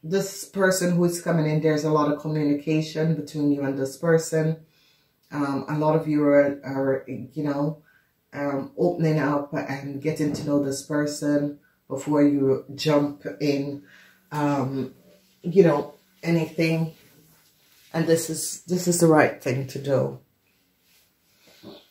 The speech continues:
Okay, this is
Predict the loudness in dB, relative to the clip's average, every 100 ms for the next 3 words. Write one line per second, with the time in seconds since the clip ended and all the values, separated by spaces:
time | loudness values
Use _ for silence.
0 | _ _ _ _ _ _ -6 -4 2 6
1 | 8 8 4 2 0 0 -2 6 6 6
2 | 2 -2 -6